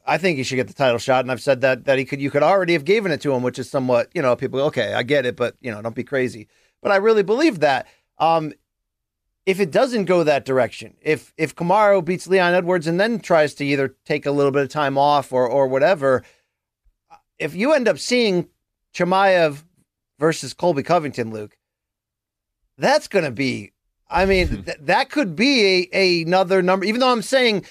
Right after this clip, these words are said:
Speaker 1: "Hey, Colby, I don't think you have to go back to the well and try to become the number one contender," because I'm not even sure there's an appetite for a third fight with you and Usman. You know, go, go stay a pay-per-view trash-talking action guy, even though you're, you know, really cringe. I mean, I don't mean action guy because he fights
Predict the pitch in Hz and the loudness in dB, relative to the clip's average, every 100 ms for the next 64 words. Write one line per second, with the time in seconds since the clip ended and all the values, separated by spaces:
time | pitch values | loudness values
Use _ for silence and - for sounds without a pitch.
0 | _ 226 - 233 214 202 240 277 202 233 | _ -2 2 2 4 4 4 0 0 -4
1 | 175 208 202 185 180 160 190 208 - 185 | 0 0 0 0 0 2 2 0 0 2
2 | 180 185 170 214 185 160 151 226 220 185 | 4 4 2 2 2 0 0 0 2 2
3 | 180 180 165 180 175 170 156 - _ - | 2 0 -2 0 2 2 0 -6 _ -6
4 | 175 214 269 240 202 196 226 214 190 170 | -2 0 2 2 0 0 0 2 2 2
5 | 190 220 226 - 180 160 151 147 - 147 | 2 2 0 0 0 2 0 0 4 2
6 | 131 156 147 127 131 127 147 147 143 143 | 2 2 2 0 -6 -4 0 2 0 -2
7 | 147 143 127 - _ _ _ - 190 170 | -2 -2 -2 -8 _ _ _ -4 0 2
8 | 143 208 175 180 233 254 - - - 220 | 2 0 0 2 4 2 -2 -4 0 2
9 | 214 208 208 214 196 185 202 240 202 175 | 2 2 0 -2 -2 -2 -2 0 0 0
10 | 208 196 190 175 185 214 196 165 165 165 | 0 -2 -2 -2 0 -2 -4 0 2 2
11 | 165 170 165 160 156 151 139 - 214 180 | 0 0 2 2 2 0 -2 -6 0 0
12 | 156 151 _ 170 208 180 - 320 196 202 | 0 -4 _ 0 0 0 0 -2 0 -2
13 | 175 - - 269 240 214 196 - 160 151 | -2 -6 -2 0 2 2 0 -2 0 0
14 | 147 156 147 - 190 180 - | 0 -2 -4 0 0 0 -8